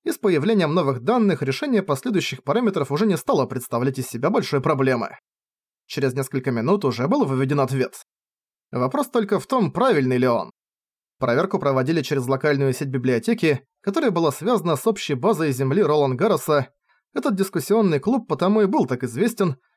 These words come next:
что обладал доступом к подобному ресурсу. Однако на сей раз обнаружилась проблема. Вычисления по этой задаче относятся к экспериментальным и попадают под гриф секретности, поэтому сейчас мы не можем проверить правильность ваших расчётов.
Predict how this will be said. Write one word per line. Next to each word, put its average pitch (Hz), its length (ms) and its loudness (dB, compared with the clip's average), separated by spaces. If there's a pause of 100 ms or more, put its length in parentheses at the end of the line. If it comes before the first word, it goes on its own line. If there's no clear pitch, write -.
что - 220 -4
обладал 135 440 2
доступом 226 460 -2
к - 60 -10
подобному 147 440 0
ресурсу. 135 560 -2 (720)
Однако 220 360 -2
на 196 120 2
сей 233 200 0
раз 196 180 0
обнаружилась 175 500 2
проблема. 156 520 0 (680)
Вычисления 190 720 2
по 170 100 0
этой 165 260 2
задаче 156 400 2
относятся 170 460 0
к - 60 -8
экспериментальным 165 880 0 (240)
и 240 100 0
попадают 226 480 2
под 226 100 -2
гриф 147 200 0
секретности, 135 720 -2 (380)
поэтому 143 340 2
сейчас 139 280 -2
мы 156 100 0
не 156 100 2
можем 139 300 2
проверить 139 360 2
правильность 139 440 0
ваших 147 280 -2
расчётов. 143 600 -2